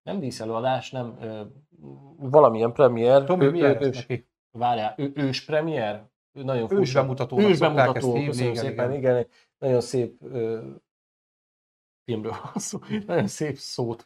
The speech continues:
Speaker 1: találtál
Speaker 2: Debrecenben
Speaker 1: hozzá.
Speaker 2: forgatott
Speaker 1: Debrecenben
Speaker 2: posztapokaliptikus.
Speaker 1: forgatott, igen. Pólik József írta, rendezte. Ö,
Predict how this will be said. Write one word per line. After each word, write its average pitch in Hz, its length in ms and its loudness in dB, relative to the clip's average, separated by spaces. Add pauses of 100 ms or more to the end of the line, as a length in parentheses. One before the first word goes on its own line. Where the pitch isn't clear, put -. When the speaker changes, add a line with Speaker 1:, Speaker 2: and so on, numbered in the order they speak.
(120)
Speaker 1:
találtál 110 340 2
Speaker 2:
Debrecenben 123 420 0
Speaker 1:
hozzá. 131 100 -4
Speaker 2:
forgatott 120 360 -4
Speaker 1:
Debrecenben 127 480 0
Speaker 2:
posztapokaliptikus. 143 380 0 (120)
Speaker 1:
forgatott, - 20 -16 (320)
igen. - 100 -20 (180)
Pólik 131 320 0
József 123 380 -4 (140)
írta, 135 440 -8
rendezte. 123 600 -4 (560)
Ö, 117 440 0